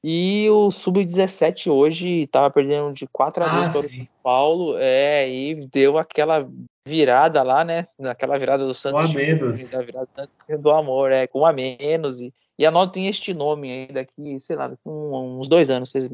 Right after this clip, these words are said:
Speaker 1: podem me cobrar aí.
Speaker 2: <laughs>
Speaker 1: David, David Washington, anotem aí, David Washington, centroavante. Esse menino aí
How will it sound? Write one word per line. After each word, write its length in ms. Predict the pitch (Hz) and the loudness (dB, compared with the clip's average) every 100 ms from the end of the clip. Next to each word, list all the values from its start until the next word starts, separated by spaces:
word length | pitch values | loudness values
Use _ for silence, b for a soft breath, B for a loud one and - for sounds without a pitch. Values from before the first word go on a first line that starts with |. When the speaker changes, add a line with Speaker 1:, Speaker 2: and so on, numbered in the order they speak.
| - | -2
Speaker 1:
podem 200 | 131 131 | -2 0
me 100 | 165 | 0
cobrar 280 | - - | 0 0
aí. 120 | 123 131 | -2 -2
Speaker 2:
<laughs> 560 | - - - - - | -4 -4 -6 -2 0
Speaker 1:
David, 680 | 143 165 202 175 156 175 156 - b b - | 4 4 2 -4 -6 -4 -4 -6 b b 0
David 600 | 170 175 185 190 156 170 | 6 6 6 0 -2 2
Washington, 800 | 165 143 139 - - 127 123 117 | 4 4 2 -4 -10 -10 -10 -12
anotem 500 | 117 127 143 156 165 | -10 0 0 0 -4
aí, 280 | 147 131 143 | -4 -6 -8
David 420 | 131 156 185 156 156 | -4 -4 -4 -8 -8
Washington, 420 | 131 135 - 123 | -2 -2 -2 -12
centroavante. 760 | - 147 156 143 123 123 - _ | -10 -6 -4 -4 -6 -10 -16 _
Esse 100 | 135 | -16
menino 300 | 135 139 135 | -12 -10 -8
aí 360 | 127 131 156 | -8 -8 -8